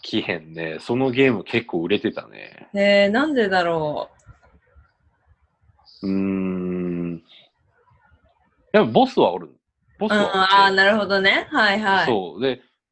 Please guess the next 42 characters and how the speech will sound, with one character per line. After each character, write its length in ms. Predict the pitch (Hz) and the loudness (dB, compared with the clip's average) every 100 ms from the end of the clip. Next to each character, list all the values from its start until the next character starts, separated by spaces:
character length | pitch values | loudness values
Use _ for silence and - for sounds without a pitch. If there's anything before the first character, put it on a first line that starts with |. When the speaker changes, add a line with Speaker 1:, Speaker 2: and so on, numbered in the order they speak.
| - | -2
Speaker 1:
敵 280 | 220 - | -2 0
も 360 | 196 139 113 - _ _ _ | -2 0 0 -4 _ _ _
お 100 | - | -6
そ 140 | 156 | -2
ら 100 | 113 | -2
く 200 | 85 101 | -2 -4
厄 260 | 95 151 - | -2 -4 -2
介 200 | 135 98 | -2 -2
な 260 | 82 78 - - | -4 -12 -14 -12
攻 180 | 123 104 | -8 -6
撃 220 | 92 101 | -8 -12
し 80 | - | -12
て 80 | |
く 100 | 101 | -12
る 60 | 82 | -12
よ 100 | 78 | -12
う 60 | - | -12
な、 60 | |
強 200 | - 135 | -2 0
い 40 | 127 | 2
値 260 | 120 85 | 0 -4
を 120 | 82 - | -6 -6
し 80 | |
て 100 | - | -2
く 100 | 110 | 2
る、 160 | 107 104 | 2 0
い 100 | - | -6
く 100 | - | -2
ん 100 | 107 | -2
よ 100 | 80 | -2
ね、 120 | 95 151 | -16 -4
多 160 | 92 | -2
分。 120 | - - _ _ - | -2 -10 _ _ -4
Speaker 2:
へ 880 | 190 185 180 180 180 180 185 175 - _ _ _ - - _ _ - | 2 2 4 2 2 2 0 -2 -8 _ _ _ -20 -20 _ _ -6
ー。 20 | |
Speaker 1:
で、 120 | 139 | -4
し 100 | 151 | -2
か 100 | - | -4
も 80 | 120 | -6
そ 120 | - | -4
れ 120 | 156 | -4
が、 260 | 147 160 95 | 0 0 0